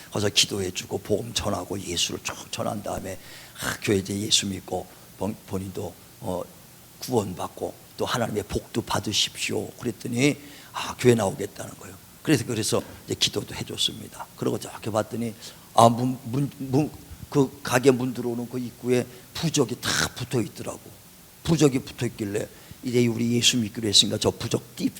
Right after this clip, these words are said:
띄시죠." 그랬대요. 부대가 부적을 띄-, 띄죠. 그랬더니 머뭇머뭇해요. 어? 머뭇머뭇해서, "내가 예전에도 어느 가정들 박아보면 예수 믿겠다는 부-,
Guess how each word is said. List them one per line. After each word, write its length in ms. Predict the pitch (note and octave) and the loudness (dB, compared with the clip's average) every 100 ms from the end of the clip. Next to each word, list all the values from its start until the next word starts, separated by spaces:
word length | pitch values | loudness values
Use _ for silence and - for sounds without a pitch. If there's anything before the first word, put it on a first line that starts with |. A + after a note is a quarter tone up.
| - - | -12 -4
띄시죠." 460 | D#3+ - - - | 2 2 2 -2
그랬대요. 340 | G2 - - - - - - | -2 -8 -12 -14 -14 -14 -6
부대가 360 | A#2+ G#2 - - | 0 0 0 -4
부적을 320 | B2 B2 B2 | 0 0 0
띄-, 200 | - D3 | 0 0
띄죠. 380 | C3+ C3+ A#2 - | 0 -2 -4 -4
그랬더니 420 | G#2 - A2+ A#2 - - - - - | -6 -6 -6 -6 -6 -16 -16 -16 12
머뭇머뭇해요. 1120 | C#3+ D3 C#3 C3+ C#3 A#2+ - - E2 D2+ F2+ - - - - - | 12 12 12 4 2 0 -2 -4 -4 -4 -6 -10 -10 -20 -20 -4
어? 100 | C3 - | -4 4
머뭇머뭇해서, 920 | A#2+ B2+ F#2+ A#2+ A2+ A2 G2 B2+ A#2 - - - | 4 4 2 0 -2 -4 -2 2 2 0 -8 -2
"내가 360 | - A2 A#2 - - - - | 4 6 6 4 -4 -16 4
예전에도 600 | B2 A#2+ A#2 A2 A2+ G#2+ - - - - | 6 8 4 4 0 -2 -4 -20 -14 0
어느 180 | A#2+ A#2 | 2 4
가정들 440 | - A2 A2 G#2 | 2 4 4 2
박아보면 600 | - G2+ B2 G2+ G#2 G#2+ | 2 2 2 2 0 2
예수 240 | A2+ - | 4 2
믿겠다는 520 | G#2+ - A2+ G#2 G2 | 2 -4 -4 -2 -4
부-, 100 | F#2 | -6